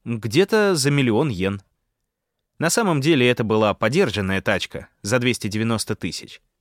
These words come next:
К тому же ее мне купили родители, когда я был без работы. Мне хотелось гонять на мотоцикле, как герой мультсериала. Но прав на вождение мотоцикла у меня не было.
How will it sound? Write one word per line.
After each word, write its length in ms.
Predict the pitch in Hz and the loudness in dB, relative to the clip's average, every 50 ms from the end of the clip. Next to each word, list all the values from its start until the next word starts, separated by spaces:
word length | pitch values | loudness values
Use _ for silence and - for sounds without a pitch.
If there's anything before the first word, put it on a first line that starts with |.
| _ _ _ - - - - - - _ | _ _ _ -20 -18 -18 -18 -18 -18 _
К 60 | - | 2
тому 260 | - 202 226 254 262 | 2 4 4 4 2
же 240 | 220 208 208 190 175 | 2 4 4 4 4
ее 300 | 143 156 175 165 202 226 | 4 2 2 4 4 2
мне 180 | 196 160 170 175 | 2 2 0 0
купили 360 | - 135 113 - 135 143 131 | -2 -2 0 0 2 2 4
родители, 640 | 117 104 101 87 80 92 80 - - 78 73 69 - _ _ | 2 2 0 -2 -4 -8 -8 -8 -10 -10 -10 -12 -16 _ _
когда 260 | - 123 107 107 110 | -6 -4 -2 0 -2
я 80 | 101 | -2
был 140 | 82 98 98 | -2 -4 -4
без 200 | 82 82 104 87 | -4 -4 -4 -2
работы. 500 | 107 110 107 85 90 82 - - - - _ _ _ _ _ _ _ _ _ _ _ | -2 -2 -2 -2 -4 -8 -8 -12 -18 -20 _ _ _ _ _ _ _ _ _ _ _
Мне 220 | - 92 151 185 | -4 0 0 0
хотелось 500 | 180 - 123 98 - 143 175 165 131 101 | 2 0 -2 0 2 2 2 2 2 0
гонять 380 | 87 107 101 107 123 131 - - | 0 0 0 2 2 0 0 0
на 120 | 107 113 | -2 0
мотоцикле, 840 | 117 117 110 - 95 - - - - 139 123 - - 85 - - - _ | 0 0 0 -2 -4 -4 -2 -2 0 0 -2 -2 -6 -10 -10 -12 -16 _
как 180 | - 110 98 85 | -4 -4 -4 -2
герой 280 | 85 104 104 104 95 | -2 -2 -2 -2 -2
мультсериала. 680 | 87 90 90 - - - 92 92 90 85 78 73 - - _ _ _ _ - - - - - _ | -2 -4 -6 -6 -6 -6 -4 -4 -4 -4 -4 -8 -12 -16 _ _ _ _ -20 -20 -20 -20 -8 _
Но 260 | 120 175 233 226 - _ _ _ _ | 2 2 2 2 0 _ _ _ _
прав 280 | - 113 147 165 - - | 0 2 2 2 0 -2
на 80 | 107 | -2
вождение 480 | 95 95 95 82 90 98 104 101 95 90 | 0 0 -2 -2 -2 -4 -2 -2 -2 -2
мотоцикла 640 | 90 87 - 95 87 - - 143 151 143 - 104 | -4 -4 -4 -6 -6 -4 -4 -4 -4 -4 -4 -4
у 80 | 95 87 | -2 -2
меня 360 | 87 87 87 90 87 85 - _ _ _ _ | -4 -4 -4 -6 -6 -8 -10 _ _ _ _
не 160 | 87 82 78 | -8 -8 -8
было. 260 | 73 73 71 64 - | -8 -8 -10 -12 -14